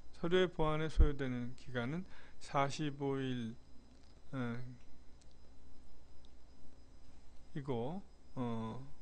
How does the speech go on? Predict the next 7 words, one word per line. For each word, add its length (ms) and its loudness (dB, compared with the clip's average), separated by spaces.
기일에서 600 0
제외하게 800 2
되었습니다. 720 -4
인증평가는 960 8
서류평가와 880 10
현장평가로 800 -2
이루어지고 720 -2